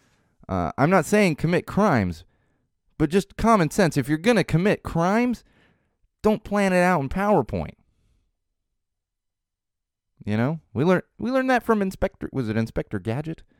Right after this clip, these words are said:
I feel like it was Inspector Gadget. And he'd always get a message, and it was like, "This message is gonna self-destruct in five seconds," or whatever. <laughs> It's like,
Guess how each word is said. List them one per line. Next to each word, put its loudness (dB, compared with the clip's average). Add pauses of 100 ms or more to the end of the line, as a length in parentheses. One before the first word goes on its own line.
(580)
I -20
feel 4
like 4
it 2
was 2
Inspector -4
Gadget. -10
And -10
he'd 0
always 2
get 0
a 2
message, -2
and -8
it -8
was -10
like, -10
"This 0
message 0
is -4
gonna -4
self-destruct 0
in -4 (100)
five -4
seconds," 0
or 0
whatever. -4
<laughs> -
It's -8
like, -10